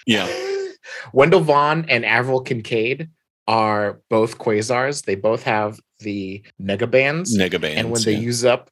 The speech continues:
Speaker 2: when they use up as much of their power as they can, they, they Wonder Woman their Negabands together and they trade places.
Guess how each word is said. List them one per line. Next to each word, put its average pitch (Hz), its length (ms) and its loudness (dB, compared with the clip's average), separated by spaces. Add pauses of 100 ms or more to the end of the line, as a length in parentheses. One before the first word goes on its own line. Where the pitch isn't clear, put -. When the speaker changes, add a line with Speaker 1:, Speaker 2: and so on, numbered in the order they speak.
Speaker 2:
when 117 160 -8
they 110 100 0
use 113 300 -2
up 127 180 2
as 110 200 -10
much 113 200 -6
of 120 80 -16
their 110 120 -2
power 107 380 -4
as 104 160 -8
they 87 120 -8
can, 120 520 -8
they, 92 200 -4 (420)
they 104 180 4
Wonder 120 300 -2
Woman 120 340 0
their 117 140 4
Negabands 117 560 2
together 117 260 2
and 110 160 -4
they 98 80 -4
trade 104 360 -6
places. 92 420 -6